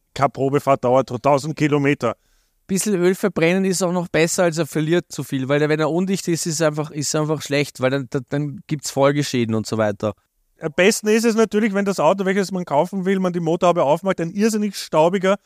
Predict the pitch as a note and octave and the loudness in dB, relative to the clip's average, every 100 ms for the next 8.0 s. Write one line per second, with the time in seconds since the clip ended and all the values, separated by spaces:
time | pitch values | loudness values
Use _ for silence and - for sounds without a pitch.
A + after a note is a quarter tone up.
0 | _ - D3+ F#3 E3 F3+ F#3 G3+ G3 F#3+ | _ -2 2 2 2 2 2 2 2 2
1 | B3 E3+ C3 A2 A2+ D3 F#3+ C3 - - | 2 4 2 2 2 2 0 -4 -8 -4
2 | C#3+ E3+ G3 - D#3+ D#3 E3 D3+ G3 G#3 | 4 6 4 2 -4 -2 -2 0 0 0
3 | G#3 G#3 E3+ E3 G3 F3 D#3+ C3 - _ | 0 2 2 4 4 2 -2 -12 -20 _
4 | _ _ - C3+ F#3+ - D3+ D3 D3 C#3+ | _ _ -8 -2 -2 0 0 0 2 2
5 | D#3 F3 F3 E3 G#3+ D#3 A#2 A2 - A2 | 2 2 2 4 4 0 -2 -4 -6 -6
6 | C3+ F3 D#3 E3 - F#3+ G3+ - G3 B3 | -2 0 0 -2 -2 0 -2 -2 0 2
7 | B3 - F#3+ - F3 D3+ D3+ C#3+ C#3 C3 | 2 2 0 0 -4 -4 -4 -4 -4 -6